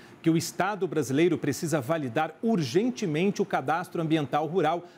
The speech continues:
de mais de noventa por cento das propriedades rurais ainda pendentes para que os produtores possam ter acesso a essa redução sustentável de juros. A F P A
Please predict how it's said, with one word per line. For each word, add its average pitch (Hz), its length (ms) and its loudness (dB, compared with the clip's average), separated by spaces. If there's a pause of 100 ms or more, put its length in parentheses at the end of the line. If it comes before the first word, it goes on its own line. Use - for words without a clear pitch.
de 147 120 2
mais 160 260 0
de 170 140 0
noventa 175 680 0
por 185 160 -2
cento 190 380 0
das 175 160 0
propriedades 165 640 0
rurais 165 480 0 (100)
ainda 254 480 2
pendentes 240 760 0 (300)
para 254 160 0
que - 100 -4
os - 140 0
produtores 220 800 2 (200)
possam 208 360 -2
ter 196 160 2
acesso 180 580 0
a 165 100 2
essa 165 360 0
redução 175 520 0 (200)
sustentável 175 960 0
de 147 120 0
juros. 117 480 -2 (300)
A 127 100 0
F 139 260 -2
P 185 160 2
A 175 180 0